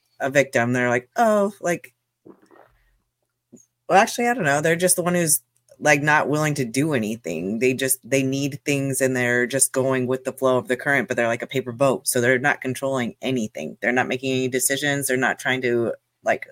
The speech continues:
fix their life in any way. Then the indignant is sitting there feeling like a victim and getting angry about it and being mad, but they're still like a paper boat,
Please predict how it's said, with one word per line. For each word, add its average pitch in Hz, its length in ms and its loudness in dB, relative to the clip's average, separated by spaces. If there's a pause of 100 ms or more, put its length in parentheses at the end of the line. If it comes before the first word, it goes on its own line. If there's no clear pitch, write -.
(140)
fix 135 240 -2
their 123 140 0
life 123 220 4
in 95 80 -6
any 87 120 -6
way. 64 220 -6 (400)
Then 139 140 0
the - 200 0
indignant 135 540 0
is 120 360 2 (300)
sitting 147 300 2
there 127 260 6
feeling 131 160 2
like 123 160 0
a 113 40 -6
victim 131 320 2
and 123 100 2
getting 113 260 -4
angry 135 320 2
about 110 220 2
it 107 120 0
and 120 100 -2
being 117 180 -2
mad, 113 200 -2
but - 120 -4
they're 123 140 2
still 127 600 2
like 117 220 0
a - 40 -8
paper 120 220 -6
boat, 127 360 0